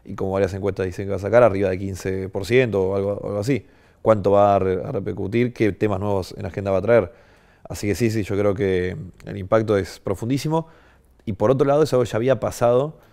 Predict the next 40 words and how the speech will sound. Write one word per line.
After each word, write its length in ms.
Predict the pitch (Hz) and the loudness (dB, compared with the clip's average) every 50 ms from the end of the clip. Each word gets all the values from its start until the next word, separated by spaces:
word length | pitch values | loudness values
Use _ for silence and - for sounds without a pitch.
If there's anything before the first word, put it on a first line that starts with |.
| _ _ _ _ _ _ - - | _ _ _ _ _ _ -18 -10
digo, 220 | - 113 113 113 | -4 0 2 4
no 80 | 113 123 | 4 2
es 60 | 101 | 2
original 300 | 120 107 95 117 127 123 | 0 -2 0 2 2 2
el 60 | 113 | 4
caso 220 | 92 92 - - 101 | 2 0 0 -2 -4
de 20 | |
Milei. 340 | 101 95 95 92 90 92 - - _ | -2 0 0 0 0 -2 -6 -12 _
Eh, 220 | - 104 101 101 98 | -10 -8 -8 -8 -6
por 120 | - 98 | -6 -6
ejemplo, 160 | 92 104 107 | 0 2 2
ahí 60 | 107 101 | 2 2
yo 120 | - 117 | 2 0
menciono 320 | 104 104 98 92 117 117 | -2 -2 -2 -2 -2 -2
el 60 | 117 92 | 0 0
caso 220 | 110 98 - 107 | 0 0 0 0
de 60 | 101 | 2
Vox 340 | 101 107 120 - - - - - | 2 2 0 -2 -6 -14 -16 -14
en 100 | - 101 | -12 -12
España 340 | 98 - - 117 117 120 113 | -6 0 2 2 2 2 0
con 100 | 104 98 | -2 -2
el 80 | 95 87 | -2 -2
P 120 | - 98 | -2 0
P, 100 | 107 117 | 2 2
el 80 | 104 90 | 2 2
Partido 260 | 92 92 95 98 98 | 0 -2 -2 -2 -2
Popular, 400 | 98 98 92 98 104 110 113 117 | -2 -2 0 4 6 6 6 6
que 80 | 117 | 2
sería 420 | 104 - 101 92 95 101 101 104 - - - - - - _ _ | -2 -2 -2 2 4 4 4 4 2 -4 -18 -20 -20 -20 _ _
partido 320 | - 101 90 92 104 104 95 | -4 -4 -2 2 2 2 2
conservador 560 | 101 95 87 - 101 98 98 92 101 107 104 | 2 -2 -2 0 2 4 6 6 6 6 6
de 140 | 101 101 98 | 4 2 2
derecha, 300 | 98 98 107 107 - 104 | 2 2 0 0 -2 -4
por 120 | 92 95 87 | -6 -6 -6
decirlo 160 | 92 98 98 | -6 -6 -6
mal 120 | 98 98 | -6 -6
y 40 | 98 | -4
pronto, 440 | 98 107 107 104 104 113 127 139 - - _ _ _ _ | -2 -2 -2 -2 0 -2 -2 -4 -6 -14 _ _ _ _
de 120 | - 107 | -8 -6
España, 420 | 92 - 107 104 101 107 117 139 | 0 2 2 2 4 2 -2 -4